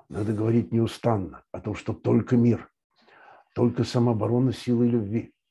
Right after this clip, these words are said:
только идейный, принципиальный пацифизм. Говорить об этом. Вот я молчал. Кажется, уже месяца три на эту тему не говорил.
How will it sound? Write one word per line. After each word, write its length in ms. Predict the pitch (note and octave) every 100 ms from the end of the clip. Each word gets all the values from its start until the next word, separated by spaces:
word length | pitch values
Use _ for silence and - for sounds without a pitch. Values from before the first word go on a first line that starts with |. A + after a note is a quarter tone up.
| _ _ _ - - - _ -
только 320 | B2 A#2+ C3
идейный, 760 | - C3+ G#2 F2 C#3+ C3 A2+
принципиальный 760 | F#2 A2 A2 G2+ F#2 G2+ A#2+ B2
пацифизм. 760 | A#2+ - A2 - C#3 A2 G2 - _ _ _ _ _ _ _ _ _ _ - _ _ _ _
Говорить 480 | G#2 A2 G#2 C3+ B2+
об 160 | B2+ A#2
этом. 260 | - - _ _ _ _ _ _ _ _ -
Вот 160 | G#2+
я 80 | A#3
молчал. 520 | G3 G#2+ - E2 C#2+ _ _ _ _
Кажется, 320 | A2+ G2 -
уже 180 | F#2+ G2+
месяца 380 | G2+ - - G2+
три 180 | G#2
на 100 | D#2+
эту 160 | D#2 -
тему 200 | - D2+
не 80 | C#2
говорил. 340 | D#2 C#2+ -